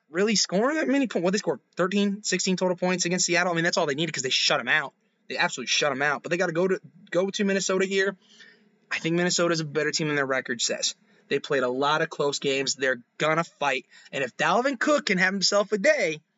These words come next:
maybe the Vikings stay in this a lot longer.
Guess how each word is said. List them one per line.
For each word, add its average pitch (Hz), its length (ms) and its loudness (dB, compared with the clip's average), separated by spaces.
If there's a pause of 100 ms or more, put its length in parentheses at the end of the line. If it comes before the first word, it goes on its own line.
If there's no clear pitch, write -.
(420)
maybe 175 340 2
the 190 80 0
Vikings 175 400 2
stay 170 240 2
in 170 100 2
this 156 180 2
a 156 40 -2
lot 147 240 0
longer. 135 400 -2